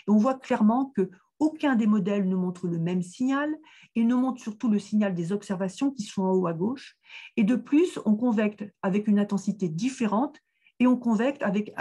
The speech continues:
dans des endroits différents de l'océan. Donc, on voit là toute une série de sources d'erreurs qui peuvent, qui s'introduisent dans les modèles uniquement parce que leur état moyen, non pas leur, leur scénario, mais leur état moyen diffère, di-, est différent d'un, d'un modèle à l'autre.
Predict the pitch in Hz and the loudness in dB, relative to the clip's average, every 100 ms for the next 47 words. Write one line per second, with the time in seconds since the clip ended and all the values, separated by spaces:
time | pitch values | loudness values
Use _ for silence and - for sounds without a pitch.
0 | 175 196 190 208 208 240 185 254 - 233 | -2 0 0 0 0 -2 -2 -4 -2 0
1 | 226 190 - - - - 202 226 247 277 | 0 0 -6 -12 -8 -6 -2 0 2 0
2 | 269 - 349 349 294 247 208 240 226 226 | -2 -2 -2 0 0 0 0 -2 0 0
3 | 160 185 175 - 262 190 208 214 202 - | 0 -4 -2 -2 0 0 0 -2 -4 -10
4 | - 185 160 - - - - - 240 233 | -8 -6 -6 -14 -20 -16 -6 -2 -2 0
5 | 202 214 202 190 185 180 254 277 277 269 | 2 2 2 0 0 0 -2 2 2 2
6 | 277 320 247 - - 202 190 269 277 247 | 0 -2 -4 -8 -4 -4 -2 -2 0 0
7 | 220 202 208 311 - 214 220 202 165 165 | 0 0 -2 -4 -6 -6 -2 -2 -4 -10
8 | - 185 196 262 277 - - - 170 185 | -6 -2 2 2 0 -4 -16 -6 -2 0
9 | 254 262 247 220 202 247 269 _ - 196 | 0 0 0 0 0 -2 -6 _ -8 -6
10 | 220 226 220 - 165 196 202 190 214 208 | -4 -6 -6 -8 -6 -4 0 0 -2 -2
11 | 226 196 185 180 180 180 180 - - | -2 -2 -2 -2 -2 -4 -6 -10 -16